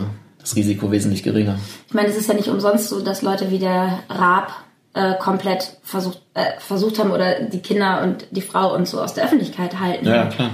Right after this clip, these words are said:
Speaker 2: Das hat ja alles einen Grund. Ähm, ich hab mich auch gefragt, also wenn's wirklich, wenn man jetzt wirklich mal diese Leute nimmt, die, äh, ihre Instagram-Stories voll haben mit ihren Kindern, denen sie den ganzen Tag das Handy ins Gesicht halten,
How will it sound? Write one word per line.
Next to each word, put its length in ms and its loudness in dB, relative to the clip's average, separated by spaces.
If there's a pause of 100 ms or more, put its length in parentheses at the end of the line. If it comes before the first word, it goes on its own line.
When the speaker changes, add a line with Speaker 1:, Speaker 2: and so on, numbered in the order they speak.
Speaker 2:
Das 120 -18
hat 120 -2
ja 80 4
alles 240 2
einen 120 0
Grund. 320 0 (680)
Ähm, 420 2 (720)
ich 120 -2
hab 100 2
mich 200 0
auch 100 2
gefragt, 340 -2
also 180 2
wenn's 220 2
wirklich, 240 2
wenn 100 4
man 120 4
jetzt 140 0
wirklich 200 -2
mal 140 2
diese 180 0
Leute 240 4
nimmt, 240 2
die, 160 0
äh, 120 -2 (1000)
ihre 180 2
Instagram-Stories 1000 0
voll 240 2
haben 200 2
mit 120 -2
ihren 160 -2
Kindern, 380 0
denen 260 0
sie 160 0
den 160 0
ganzen 220 -4
Tag 160 -8
das 240 -8
Handy 220 -2
ins 200 -8
Gesicht 380 -6
halten, 380 0